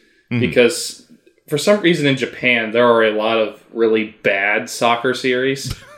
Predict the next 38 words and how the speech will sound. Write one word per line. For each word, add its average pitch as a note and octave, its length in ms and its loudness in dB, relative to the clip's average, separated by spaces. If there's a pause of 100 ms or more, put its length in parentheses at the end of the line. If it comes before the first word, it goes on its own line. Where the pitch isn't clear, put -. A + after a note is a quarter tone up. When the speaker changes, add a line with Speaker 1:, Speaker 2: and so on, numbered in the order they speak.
(100)
Speaker 1:
<laughs> - 340 -2
Speaker 2:
Maybe B2+ 220 2
because C3 460 2
soccer's A#2+ 420 0
so A2+ 140 0
prevalent A2+ 600 -2
there, A#2 260 2
so A#2 160 -2
that's G#2 360 -6
easier A2 380 -4
to G2 100 -4
have, G#2 460 -4
like, G#2 300 -6
badly G2+ 320 -4
written G2+ 240 -8
soccer F#2+ 320 -10
series G2+ 400 -8
that F#2+ 100 -10
still G2 240 -6
sell. F#2+ 560 -6 (540)
Like, - 380 -2
I B2 60 -4
mean, A#2+ 220 2
the A#2+ 100 0
worst C#3 280 2
one A#2 120 0
I A2+ 80 0
always G#2+ 200 2
come G#2+ 160 -6
back G#2 200 0
to G#2+ 120 -2
is G2+ 160 -4
the A2 100 0
night G#2 260 -2
in G#2+ 80 -8
the G2+ 120 -6
area G2 480 -2
where F#2+ 440 -6